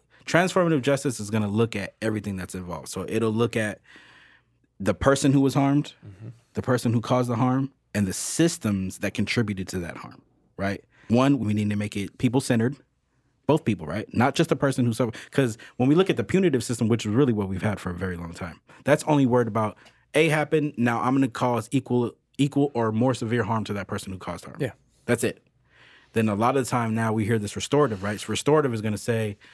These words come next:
Speaker 1: "Okay, we're gonna take the person who was harmed and restore them to whatever they were at, wherever they were when harm happened." And the problem with that is there is an assumption that where they were when the harm happened was a good place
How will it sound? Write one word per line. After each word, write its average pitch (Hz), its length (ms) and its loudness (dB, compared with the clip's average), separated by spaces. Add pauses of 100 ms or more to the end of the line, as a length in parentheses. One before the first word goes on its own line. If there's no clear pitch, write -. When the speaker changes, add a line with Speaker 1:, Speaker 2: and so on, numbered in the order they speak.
(300)
Speaker 1:
"Okay, 117 500 0
we're 113 240 -2
gonna 123 480 0 (260)
take 151 260 0
the 123 100 0
person 147 800 2 (460)
who 147 200 4
was 127 300 2
harmed 131 800 0
and 120 180 0
restore 185 600 4
them 117 320 2
to 117 120 -2
whatever 120 360 2
they 117 160 2
were 113 160 0
at, 107 120 -6
wherever 113 280 0
they 110 80 -2
were 107 340 -2 (160)
when 104 140 -2
harm 110 240 -2
happened." 101 400 -4 (340)
And 113 320 2
the 110 80 -4
problem 151 340 4
with 120 140 2
that 151 240 2
is 113 180 -2
there 123 200 2
is 110 120 -2
an 110 80 -6
assumption 139 760 0
that 110 180 0
where 120 140 0
they 123 140 0
were 120 200 0
when 113 140 -4
the 98 60 -6
harm 120 240 0
happened 151 400 -2 (180)
was 123 160 2
a 107 40 0
good 120 300 0
place - 480 -2